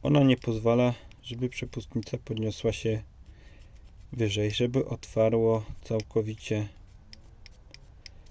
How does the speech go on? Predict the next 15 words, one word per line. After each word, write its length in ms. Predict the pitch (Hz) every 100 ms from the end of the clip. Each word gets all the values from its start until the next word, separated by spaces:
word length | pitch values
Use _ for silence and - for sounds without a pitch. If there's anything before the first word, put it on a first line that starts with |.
| - - - - - - -
przepustnicę. 1040 | - - 110 - 117 - 110 104 - 104 104 - - - - - - - - - - - - - - - - - - - - - - - - - - - - - - -
Ja 160 | - 123
to 260 | - 107 95 - - - - - - - - - - - -
zdemontuję 1200 | 113 110 - 131 123 113 107 - 110 107 113 156 175 - - - - - -
i 160 | 131
zobaczę, 540 | 120 113 110 110 - 113
czy 200 | - -
on 260 | 110 110 110 -
pojedzie 340 | - 107 107 107
więcej 400 | 110 117 - 117
niż 200 | 113 110
szy-, 320 | - 117 110 -
siedemdziesiąt 720 | - 110 107 104 117 - 107
na 120 | 104 101
godzinę. 380 | 107 101 101